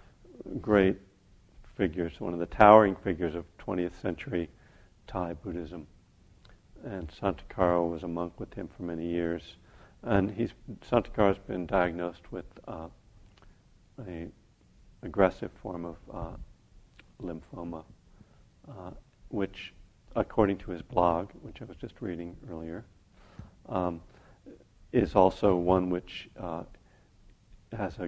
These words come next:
good success rate for treatment. But he, uh, he was in Thailand and was starting to feel very uncomfortable, thought he was constipated, and, uh,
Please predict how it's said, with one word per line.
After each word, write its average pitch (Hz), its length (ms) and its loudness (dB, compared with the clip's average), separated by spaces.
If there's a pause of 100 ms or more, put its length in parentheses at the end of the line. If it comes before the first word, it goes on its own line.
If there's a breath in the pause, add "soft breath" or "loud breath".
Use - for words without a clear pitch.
(120)
good 95 200 -4
success - 500 0
rate 85 220 -4 (100)
for - 120 -12
treatment. - 460 -6 (680)
But 87 380 0
he, 123 120 -12 (160)
uh, 87 220 -6 (380 soft breath)
he 104 100 2
was 90 160 0
in 92 160 0
Thailand 90 600 2
and 82 220 -6
was - 120 -14
starting 87 300 2
to 85 80 -8
feel - 300 -2 (180)
very 98 140 0
uncomfortable, 95 640 4 (300 loud breath)
thought 104 160 12
he 95 60 6
was 90 140 -4
constipated, 92 760 -2 (600 soft breath)
and, 85 380 -8
uh, 82 260 2